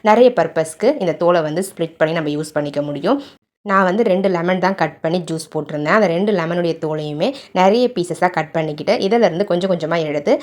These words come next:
ஒவ்வொரு டிப்ஸா நம்ம ட்ரை பண்ண போறோம். ஃபர்ஸ்ட் டிப்ஸ் என்னன்னு பார்த்தீங்கன்னா, இதிலிருந்து தேவையான அளவுக்கு தோல் ஒரு அஞ்சுலேருந்து ஆறு பீஸ் இருந்தா போதும்.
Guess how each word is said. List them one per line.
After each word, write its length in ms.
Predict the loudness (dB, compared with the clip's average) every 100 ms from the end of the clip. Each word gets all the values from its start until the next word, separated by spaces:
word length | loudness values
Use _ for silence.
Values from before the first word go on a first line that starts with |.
| -4
ஒவ்வொரு 300 | 0 2 2
டிப்ஸா 300 | 0 -6 -2 -2
நம்ம 240 | 0 0
ட்ரை 200 | 0 -2
பண்ண 200 | 0 -4
போறோம். 300 | -2 0 0 0 -8
ஃபர்ஸ்ட் 380 | 0 0 0 -4
டிப்ஸ் 300 | -4 -6 -6
என்னன்னு 300 | -4 -4 -4
பார்த்தீங்கன்னா, 420 | -6 -6 -6 -4 -4 -6 -6
இதிலிருந்து 440 | 0 2 2 0 2
தேவையான 420 | 2 4 2 2
அளவுக்கு 340 | -2 -4 -4
தோல் 200 | -2 0
ஒரு 140 | 2 2
அஞ்சுலேருந்து 520 | 0 -2 -4 -2 0
ஆறு 220 | 0 0
பீஸ் 240 | -4 -6 -6
இருந்தா 240 | -2 -2
போதும். 340 | -2 -2 -2